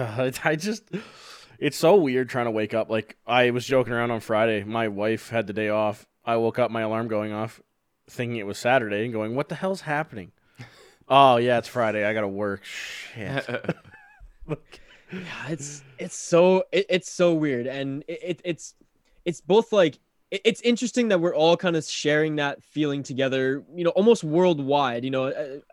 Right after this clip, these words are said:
Speaker 3: in every country anyways that, that's developed who we can, uh, empathize with and connect with via social media and whatnot. So we're kind of all going through the same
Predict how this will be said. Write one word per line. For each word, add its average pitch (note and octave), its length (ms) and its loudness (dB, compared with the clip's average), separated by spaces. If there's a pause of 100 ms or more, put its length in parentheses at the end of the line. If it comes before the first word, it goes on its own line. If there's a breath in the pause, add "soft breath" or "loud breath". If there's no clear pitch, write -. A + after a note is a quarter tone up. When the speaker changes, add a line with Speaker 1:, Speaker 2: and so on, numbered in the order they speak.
(140)
Speaker 3:
in F#3 120 -2
every F3 220 2
country E3+ 280 -4
anyways D#3+ 260 -2
that, C#3 180 -2
that's C3+ 180 -6
developed C3 600 -2
who C#3 120 -8
we B2+ 100 -4
can, A#2+ 260 -8
uh, A2+ 180 -10 (400 soft breath)
empathize C3 520 -2
with B2 340 -4 (180)
and A#2 380 -8
connect C#3 360 -4
with C3 200 -4
via A#2+ 380 -2
social B2 360 -8
media B2+ 280 -2
and A#2 120 -4
whatnot. A#2 440 -8
So C3 120 -6
we're B2+ 80 -4
kind G#3 160 0
of G3+ 80 0
all F#3+ 100 6
going F3 220 2
through F3 100 -2
the D3+ 60 -2
same D#3 340 -4